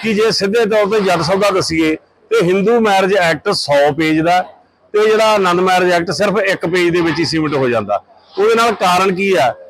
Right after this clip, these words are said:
ਵੀ ਉਹਦੇ ਚ ਆਨੰਦ ਮੈਰਿਜ ਨਾਲ ਤੁਹਾਡਾ ਵਿਆਹ ਤਾਂ ਦਰਜ ਹੋ ਜਾਂਦਾ, ਪਰ ਵਿਆਹ ਤੋਂ ਬਾਅਦ ਕਿਸੇ ਤਰ੍ਹਾਂ ਦਾ ਕੋਈ ਮਾਮਲਾ, ਕਿਸੇ ਤਰ੍ਹਾਂ ਦਾ ਕੋਈ ਮਸਲਾ,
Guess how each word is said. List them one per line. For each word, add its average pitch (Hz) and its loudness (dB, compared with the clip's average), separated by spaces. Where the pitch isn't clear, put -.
ਵੀ 214 0
ਉਹਦੇ 233 2
ਚ 226 -4
ਆਨੰਦ 202 0
ਮੈਰਿਜ 196 0
ਨਾਲ 208 2
ਤੁਹਾਡਾ 190 0
ਵਿਆਹ 202 2
ਤਾਂ 220 0
ਦਰਜ 185 0
ਹੋ 143 0
ਜਾਂਦਾ, 165 0
ਪਰ 202 0
ਵਿਆਹ 196 2
ਤੋਂ 226 0
ਬਾਅਦ 214 0
ਕਿਸੇ 202 -2
ਤਰ੍ਹਾਂ 208 0
ਦਾ 214 2
ਕੋਈ 214 0
ਮਾਮਲਾ, 175 2
ਕਿਸੇ 180 -4
ਤਰ੍ਹਾਂ 185 0
ਦਾ 185 0
ਕੋਈ 185 0
ਮਸਲਾ, 170 0